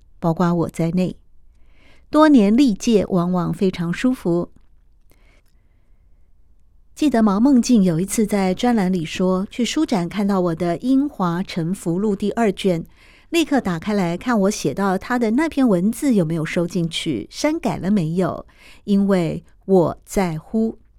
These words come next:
他那篇文章题目正是在乎。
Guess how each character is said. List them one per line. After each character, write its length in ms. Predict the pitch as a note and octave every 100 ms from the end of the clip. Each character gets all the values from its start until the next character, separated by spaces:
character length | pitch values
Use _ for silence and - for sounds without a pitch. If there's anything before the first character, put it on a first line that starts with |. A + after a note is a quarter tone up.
| _ _ _ _ _ -
他 80 | C#4+
那 140 | E4 E4
篇 240 | D#4 D4+
文 120 | A#3
章 160 | B3 E4
题 160 | -
目 200 | G3+ A#3
正 260 | A3 D#4+ B3+
是 180 | - G3 -
在 300 | E4+ D4 F3+
乎。 380 | - F#3 F#3